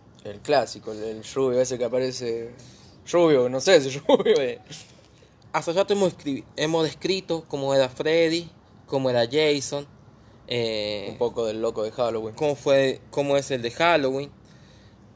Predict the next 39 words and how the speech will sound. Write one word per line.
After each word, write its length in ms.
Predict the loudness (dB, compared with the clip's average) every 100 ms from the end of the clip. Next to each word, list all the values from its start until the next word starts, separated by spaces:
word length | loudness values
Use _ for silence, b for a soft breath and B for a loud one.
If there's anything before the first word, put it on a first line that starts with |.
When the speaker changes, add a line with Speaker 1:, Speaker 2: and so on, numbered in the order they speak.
| -10
Speaker 2:
eh, 480 | -4 -2 -2 -4 -8 B B B -20 -20
cómo 300 | -6 -2 0 -2
son 320 | -2 -2 -2 -8
los 260 | -4 -2
del 220 | 0 -2 -2
Camino 240 | -2 -2
hacia 140 | -2 -4
el 60 |
Terror. 320 | -2 -2 -2
Son 300 | -2 -2 -2
tres 180 | -2 -4
personas 400 | 0 -2 -2 -4
deformes. 440 | -2 0 0 -2 -10 B B
Encontramos 560 | -12 -4 0 0 0 -4 -10 -6
de 60 |
esos 180 | -6 -4
tres 160 | 0 0
hermanos, 320 | 0 -2 -2
son 180 | -4 0
dos 120 | 0
grandotes 520 | 2 2 4 4 0 -12 -18 -20 -20 B B B -10
que 120 | -8 -4
tienen 600 | -2 -2 0 0 0 -2
vestimenta 840 | -4 -4 -4 -4 -6 -10 -6 -2
de 100 | -2
granjero, 920 | 0 -2 -4 2 4 4 4 2 0 0
de 80 | 0
Speaker 1:
El, 60 |
Speaker 2:
leñador, 520 | -2 0 4 6 6 4
Speaker 1:
el 40 |
Speaker 2:
depende 240 | 2 4
Speaker 1:
clásico 600 | 4 4 2 4 4 4
granjero 760 | 0 -4 -2 0 2 4 4 0
yankee. 280 | 0 -2 2
Speaker 2:
yankee, 460 | 2 2 -2 -2 0
depende 340 | 0 0 2
de 60 | 0
la 100 | 2
película. 580 | 2 2 2 0 -4